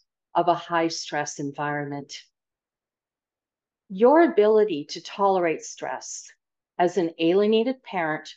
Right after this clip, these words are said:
or grandparent will depend on many factors. Take a few moments to consider the types of obstacles and or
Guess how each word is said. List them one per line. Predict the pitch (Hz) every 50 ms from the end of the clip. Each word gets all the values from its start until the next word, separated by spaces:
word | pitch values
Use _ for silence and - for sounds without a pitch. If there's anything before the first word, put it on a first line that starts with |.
| _ _ _ -
or | 175 196 208 208
grandparent | - - 196 190 196 196 185 190 - 175 160 - - - - - - - _ _ _ _ _ _ _ _ _ _ _ _ - 190
will | 175 180 180 196 202
depend | 202 262 247 254 - 226 214 175 143 131 123 - - - _ _ -
on | 160 156 156 156
many | 156 156 151 156 160 165
factors. | - - 165 147 143 143 - - - 135 135 135 - - - - - _ _ _ _ _ _ _ _ _ _ _ _ -
Take | - 320 302 339 339 -
a | 330 -
few | - - 240 247 220
moments | 190 185 175 170 160 151 147 147 - -
to | - 202
consider | 190 - 175 165 - - - 185 180 180 175
the | 175 175
types | 160 - - 170 160 160 160 - -
of | 165 160 - _ -
obstacles | 175 180 196 196 - - - 165 - - 160 143 143 143 -
and | 165 151 156 151 156
or | 151 151 147 143 147